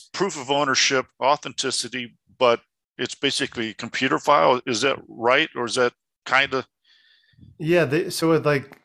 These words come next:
Speaker 2: the more tech-, technically oriented way to look at it is the Ethereum blockchain exists everywhere. Like, you
Speaker 1: Mm-hmm.
Speaker 2: can't get rid of it unless the entire global internet went down.
Speaker 1: Hmm.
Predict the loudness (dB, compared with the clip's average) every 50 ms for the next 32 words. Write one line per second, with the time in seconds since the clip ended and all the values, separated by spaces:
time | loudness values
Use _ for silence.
0 | _ -18 -14 -12 -10 -10 -10 -8 -6 -2 0 0 0 -2 -2 -4 -4 -4 -4 -8
1 | -20 _ _ _ _ _ _ _ _ _ _ _ _ _ _ _ -6 -6 -4 -2
2 | 0 -2 0 0 2 2 2 2 2 0 0 -2 -2 -4 -6 -4 -4 -4 -2 -4
3 | -2 -2 -4 -4 -6 -8 -8 -8 -8 -8 -10 -10 -12 -16 _ -12 -8 -6 -6 -6
4 | -6 -6 -2 0 2 2 2 2 2 0 -2 -4 -4 -2 0 0 0 0 -2 -6
5 | -8 -6 -6 -6 -6 -8 -10 -10 -14 _ _ _ _ _ _ _ _ -10 -10 -8
6 | -8 -8 -4 -2 0 0 0 -2 -6 -12 -12 -12 -14 -14 -14 _ _ -4 -2 -2
7 | 0 -2 -4 -6 -8 -12 -16 -20 _ -10 -6 -6 -6 -6 -8 -12 -10 -8 -8 -6
8 | -4 -2 0 0 0 -2 -6 -12 -6 -2 -2 -2 0 0 0 0 -2 -2 -4 -4
9 | -6 -6 -8 -6 -4 -2 -2 -4 -4 -6 -6 -6 -6 -6 -6 -4 -2 -2 -2 -2
10 | -4 -4 -4 -4 -4 -2 -2 -2 -2 -2 -4 -4 -6 -6 -6 -8 -10 -12 _ _
11 | _ -20 -20 -12 -8 -8 -8 -8 -8 -8 -10 -10 -10 -14 -20 _ _ _ _ _
12 | _ _ _ _ _ _ -20 -20 -20